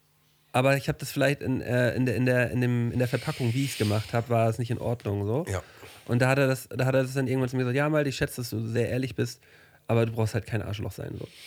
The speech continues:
Speaker 1: Und, ähm, das hab ich mir auch zu Herzen genommen.
Speaker 2: Und ein anderer Freund, ähm, der,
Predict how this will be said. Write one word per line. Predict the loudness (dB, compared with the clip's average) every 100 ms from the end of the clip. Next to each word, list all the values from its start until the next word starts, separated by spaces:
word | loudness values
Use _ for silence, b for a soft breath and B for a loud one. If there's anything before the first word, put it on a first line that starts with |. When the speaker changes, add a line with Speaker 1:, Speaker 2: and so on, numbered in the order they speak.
| -6
Speaker 1:
Und, | -2 -2
ähm, | -2 -2 -2
das | 0
hab | 0
ich | 2
mir | 0
auch |
zu | 0
Herzen | -4 -2 -4
genommen. | -6 -8 0
Speaker 2:
Und | 0 2
ein | 4
anderer | 6 6 6 4
Freund, | 6 6 6 4
ähm, | 6 8 8 8 6 4 0 -18 -12 -12 B B B B B B _ -20 -20 _ _ _ _ -16 -16 _ _ _ _ _
der, | -4 4 8 8 8 6